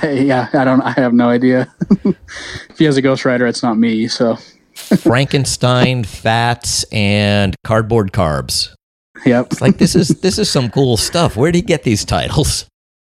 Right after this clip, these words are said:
Speaker 1: He could just go down to a used bookstore and, uh, you know, everything,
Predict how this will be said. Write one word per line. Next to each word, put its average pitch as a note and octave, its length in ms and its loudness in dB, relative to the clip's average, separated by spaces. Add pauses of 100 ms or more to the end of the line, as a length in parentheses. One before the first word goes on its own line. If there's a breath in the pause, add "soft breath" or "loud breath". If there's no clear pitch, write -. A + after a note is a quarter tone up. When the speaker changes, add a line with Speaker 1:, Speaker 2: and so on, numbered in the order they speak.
(140)
Speaker 1:
He D3 100 4
could F3+ 240 -2
just F3+ 160 0
go F3+ 100 2
down E3+ 220 0
to E3 140 2
a D3+ 40 2
used D3 300 0
bookstore C#3 580 0
and, B2+ 220 0
uh, B2 240 0 (280)
you C3+ 100 -2
know, A#2+ 160 -4 (160)
everything, C3 500 2